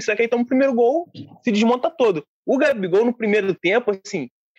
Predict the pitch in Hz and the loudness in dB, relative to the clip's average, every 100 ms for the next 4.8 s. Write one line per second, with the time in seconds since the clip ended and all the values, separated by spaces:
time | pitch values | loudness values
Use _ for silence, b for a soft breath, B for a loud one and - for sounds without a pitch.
0 | - - 196 233 240 233 247 247 330 285 | -16 -2 0 0 0 -2 0 -2 -2 0
1 | 269 202 202 214 202 196 185 165 - 196 | 0 0 0 0 0 0 -2 -4 -4 -2
2 | 247 180 151 208 180 196 202 247 202 185 | 0 0 0 -2 -2 -2 0 2 0 0
3 | 185 208 240 180 208 175 180 175 233 247 | 0 0 2 0 0 0 0 0 0 2
4 | 226 190 294 254 - 220 214 | 0 2 2 0 -2 -2 0